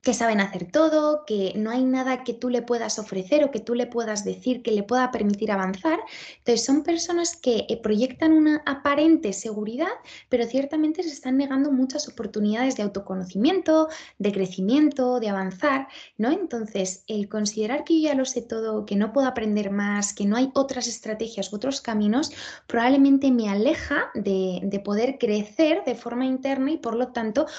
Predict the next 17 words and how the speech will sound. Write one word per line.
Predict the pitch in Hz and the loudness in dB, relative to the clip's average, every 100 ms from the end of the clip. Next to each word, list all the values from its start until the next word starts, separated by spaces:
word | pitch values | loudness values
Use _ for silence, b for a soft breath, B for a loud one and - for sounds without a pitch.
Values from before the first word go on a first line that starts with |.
| B | B
cultivar | - 226 202 196 190 214 | -2 0 2 2 2 0
más | 208 208 | -4 -4
mi | 202 | -4
autoestima. | 185 180 165 - 403 202 - B B B B B B B - | -4 -6 -4 0 0 0 -6 B B B B B B B -4
El | 226 | 0
tercer | 240 247 302 320 | 0 2 0 0
rol | 320 453 587 - | 0 -2 -2 -6
es | 247 - | -6 -2
el | 262 | -2
rol | 247 269 | -2 -2
de | 277 | 0
los | 214 185 | 0 -4
fuertes, | - - 208 190 - - - | -8 -2 -2 -2 -8 -8 -8
las | 202 180 | -8 -8
personas | - 190 220 302 311 | -8 -6 -2 -2 -2
que | 240 226 | -6 -4
consideran | 208 202 185 202 226 359 | -2 -2 -2 -2 0 0